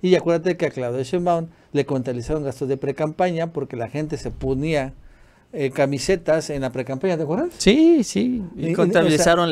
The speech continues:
Speaker 2: las lonas que la gente subió a sus casas, también a ellos se las contaron como si le, ellos las hubieran mandado a hacer.
Speaker 1: Ujú.
Speaker 2: Fue un desastre todo este asunto de, de la fiscalización en el proceso interno,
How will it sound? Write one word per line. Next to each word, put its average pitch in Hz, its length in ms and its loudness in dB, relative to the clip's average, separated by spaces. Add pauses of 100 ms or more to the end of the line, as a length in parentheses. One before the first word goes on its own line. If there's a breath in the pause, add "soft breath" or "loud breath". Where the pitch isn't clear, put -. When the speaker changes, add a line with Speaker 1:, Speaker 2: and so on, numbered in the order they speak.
Speaker 2:
las 139 60 0
lonas 165 360 4
que 139 120 2
la 131 100 4
gente 147 340 0
subió 139 640 4
a 127 80 2
sus - 220 -6
casas, 156 560 2
también 127 360 0
a 127 60 2
ellos 123 240 0
se - 80 -4
las 107 160 -6
contaron 131 500 0
como 117 200 0
si - 140 -8
le, 117 160 0
ellos 135 220 4
las 117 200 -2
hubieran 120 300 -2
mandado 113 360 0
a 120 60 2
hacer. 160 400 2 (120)
Speaker 1:
Ujú. 135 300 -6
Speaker 2:
Fue 262 180 4
un 339 200 4
desastre 220 480 2
todo 175 160 4
este 170 160 0
asunto 160 400 2
de, 117 320 2
de 120 120 0
la 117 140 2
fiscalización 117 680 -2
en 131 100 -2
el 113 80 -2
proceso 123 480 -6
interno, 123 540 0